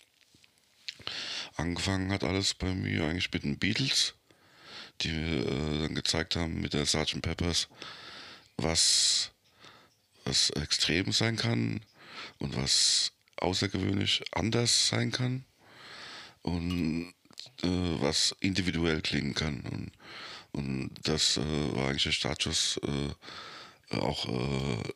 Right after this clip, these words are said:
dann, sag ich mal, an extremere Sachen ranzugehen. Damals, sag ich mal, äh, wie jetzt,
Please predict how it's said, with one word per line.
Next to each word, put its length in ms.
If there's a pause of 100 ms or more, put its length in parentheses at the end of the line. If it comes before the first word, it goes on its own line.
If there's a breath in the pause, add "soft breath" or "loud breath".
dann, 320 (500 loud breath)
sag 200
ich 100
mal, 100
an 120
extremere 540
Sachen 320
ranzugehen. 680
Damals, 580 (280 loud breath)
sag 200
ich 100
mal, 100
äh, 440 (120)
wie 140
jetzt, 360